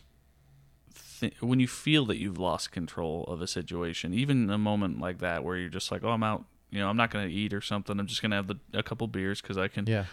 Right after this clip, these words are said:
Speaker 1: I have a bit of carbs I can, I can spend today," or whatever. And then you end up eating, you know, something that you would consider crappy or, like,
Speaker 2: Yeah.
Speaker 1: horrible for my diet or whatnot. And then the next day you, you know, feel like crap about it.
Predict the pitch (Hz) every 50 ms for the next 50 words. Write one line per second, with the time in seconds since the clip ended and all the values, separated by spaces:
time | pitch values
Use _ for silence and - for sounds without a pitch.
0 | - - - 107 113 104 113 107 110 - - 101 104 101 104 104 101 101 - 104
1 | 104 101 87 - - 95 101 - 98 101 - - - 101 98 95 104 127 131 -
2 | 92 92 85 90 85 87 90 87 87 87 92 92 90 90 92 - - - - -
3 | - - - - - 113 110 110 107 104 104 101 98 - 92 101 101 - 98 98
4 | 95 92 85 98 98 87 82 82 - - _ - - - 101 90 - 95 95 95
5 | 92 85 92 95 95 95 - - 95 90 - - 95 90 82 90 98 - - -
6 | - - 107 95 90 - 90 87 87 87 92 90 87 90 80 90 87 - - 117
7 | 107 101 95 95 90 92 95 - - 95 92 90 90 92 90 90 90 90 92 92
8 | 90 90 90 90 92 92 90 87 78 92 101 98 95 - - - - - - -
9 | - 104 104 95 - - 104 104 104 95 95 98 92 92 95 101 101 98 95 95
10 | - 107 104 101 98 92 - - 101 95 92 95 90 92 92 92 110 98 95 -